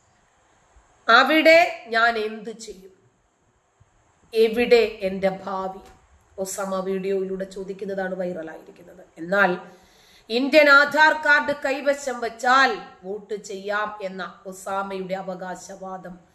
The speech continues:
സമൂഹ മാധ്യമങ്ങളിൽ വലിയ രൂപത്തിൽ ചർച്ചയ്ക്ക് കാരണമായിട്ടുണ്ട്. അയാൾക്ക് എങ്ങനെയാണ് ഇന്ത്യൻ തെരഞ്ഞെടുപ്പിൽ വോട്ട് ചെയ്യാൻ കഴിഞ്ഞത്? നിരവധി ആളുകളാണത് ചോദിക്കുന്നത്. തന്നെയുമല്ല,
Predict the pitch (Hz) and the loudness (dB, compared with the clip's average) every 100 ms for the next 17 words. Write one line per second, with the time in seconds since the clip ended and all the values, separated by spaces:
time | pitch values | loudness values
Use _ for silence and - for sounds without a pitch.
0 | _ _ _ - 196 196 185 190 208 196 | _ _ _ -12 -10 -8 -8 -6 -6 -6
1 | 233 240 240 254 285 - 190 196 202 196 | -8 -6 -2 0 0 -4 -8 -6 -6 -8
2 | 185 196 190 196 185 180 196 180 196 185 | -10 -10 -14 -14 -16 -14 -16 -16 -18 -18
3 | 180 180 165 - - 139 151 _ _ _ | -18 -16 -16 -18 -20 -20 -20 _ _ _
4 | _ _ _ _ _ _ _ _ _ - | _ _ _ _ _ _ _ _ _ 0
5 | 226 226 185 - 175 180 175 170 165 - | 4 4 2 -4 -8 -6 -4 -6 -8 -10
6 | - 190 196 202 202 202 - - 190 180 | -8 -8 -8 -6 -6 -6 -8 -6 -4 -4
7 | 185 190 175 180 - 175 170 - 175 175 | -4 -4 -6 -8 -6 -8 -8 -10 -10 -8
8 | 175 180 170 - 165 160 160 - 190 185 | -10 -10 -14 -14 -14 -14 -14 -16 -20 -20
9 | _ _ - 208 302 311 - 202 185 180 | _ _ -14 -4 -4 -4 -8 -8 -8 -10
10 | 170 185 - - - - - 165 - _ | -12 -14 -18 -20 -20 -20 -20 -20 -20 _
11 | _ _ _ _ _ _ _ _ _ _ | _ _ _ _ _ _ _ _ _ _
12 | _ _ _ _ - 202 220 233 233 240 | _ _ _ _ -2 4 6 6 6 6